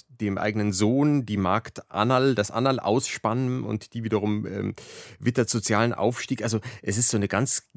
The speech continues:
feindselige Gemengelage und das inszeniert Julia Hölscher sehr konsequent, eine geradezu frostige Feindseligkeit zwischen den Angehörigen. Ähm, das Stück handelt ja auch so ein bisschen davon, dass der Mensch des Menschen Wolf ist. Nicht umsonst heißt der Mann Bitterwolf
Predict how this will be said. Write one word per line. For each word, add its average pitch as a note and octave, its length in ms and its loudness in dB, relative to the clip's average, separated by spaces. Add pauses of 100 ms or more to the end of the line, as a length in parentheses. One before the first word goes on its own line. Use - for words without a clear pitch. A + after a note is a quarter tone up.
(100)
feindselige C3 800 0
Gemengelage B2+ 800 2 (260)
und B2 380 0
das C3+ 240 2
inszeniert D3+ 640 0
Julia B2 360 0
Hölscher C3+ 460 0
sehr B2 580 2 (180)
konsequent, B2 600 2
eine A2 180 0
geradezu A2 340 -4
frostige C#3 640 -2
Feindseligkeit C3 1040 -4
zwischen C3+ 240 -4
den B2+ 160 -4
Angehörigen. C#3 720 -2 (400)
Ähm, B2 240 -2 (120)
das - 160 -6
Stück - 280 -6
handelt D3+ 200 -4
ja A2+ 120 -6
auch B2 60 -8
so C3+ 120 -2
ein B2 40 -4
bisschen B2+ 200 -8
davon, B2+ 260 -2
dass B2 280 -4 (200)
der A2+ 120 2
Mensch B2 400 2 (100)
des A#2 220 2
Menschen B2+ 580 0
Wolf G#2 480 0
ist. G#2+ 220 -4
Nicht A#2+ 100 -4
umsonst B2+ 380 -2
heißt C3+ 180 -4
der A2+ 60 0
Mann A2+ 400 -2
Bitterwolf A2+ 720 2